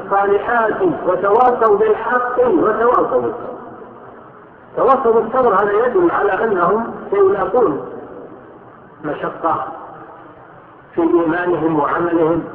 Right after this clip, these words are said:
وتواصيهم بالحق، سيلاقون عنفا من الناس ونقما من الناس وتوبيخا، وقد، وقد يلاقون تهديدا، وقد يلاقون قتلا وضربا، ولكن يصبرون على ما داموا على الحق. الحمد لله،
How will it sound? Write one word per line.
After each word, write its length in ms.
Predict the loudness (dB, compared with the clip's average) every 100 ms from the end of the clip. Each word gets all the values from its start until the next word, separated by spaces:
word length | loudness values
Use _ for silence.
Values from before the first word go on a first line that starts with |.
| -8
وتواصيهم 1160 | -6 -6 -12 -18 -20 -4 0 0 0 2 4 4
بالحق، 380 | 0 0 -2 -2 -12 -16 -18 -18 -20 -6
سيلاقون 640 | 2 2 2 0 0 0
عنفا 480 | 0 -2 -2 0 0
من 220 | 2 0
الناس 340 | 0 -2 -2 -4 -6 -10 -14 -4
ونقما 480 | -2 0 2 2 2
من 220 | 2 2
الناس 460 | 2 2 0 0 0
وتوبيخا، 600 | 0 4 2 4 0 2
وقد، 400 | 0 2 0 -2 -8 -12 -14 -16 -10 -8
وقد 220 | -4 0
يلاقون 580 | 2 4 4 2 2 0
تهديدا، 800 | -2 -2 -2 0 0 -2 -4 -12 -12 -14 -16 -18 -20 -20 -20 -14 -8
وقد 240 | -4 0
يلاقون 540 | 2 2 2 0 2 2
قتلا 540 | 0 -2 2 2 2
وضربا، 600 | 4 4 4 2 0 -2 -6 -10 -12 -12 -14 -16 -18 -18 -20 -10 -4
ولكن 380 | -4 -2 0
يصبرون 440 | 0 0 0 0 0
على 280 | -4 -6 -4
ما 80 |
داموا 300 | 0 0 2
على 160 | 0 -2
الحق. 420 | -2 -4 -6 -6
الحمد 300 | -6 -2 0
لله، 340 | 2 2 0